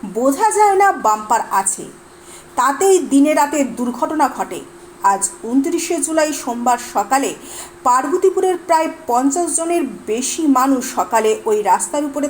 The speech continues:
থাকা ছটি বাম্পারের চারটি ভেঙে ফেলে।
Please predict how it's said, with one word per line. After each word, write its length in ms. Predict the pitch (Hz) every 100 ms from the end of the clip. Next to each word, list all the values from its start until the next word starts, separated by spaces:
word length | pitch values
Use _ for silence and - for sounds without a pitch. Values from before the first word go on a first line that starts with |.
| -
থাকা 200 | 269 285 277 -
ছটি 320 | - 226 247 208 -
বাম্পারের 500 | 202 247 302 311 208 - - - - -
চারটি 380 | 330 302 - 311 262
ভেঙে 220 | 196 190
ফেলে। 200 | 202 156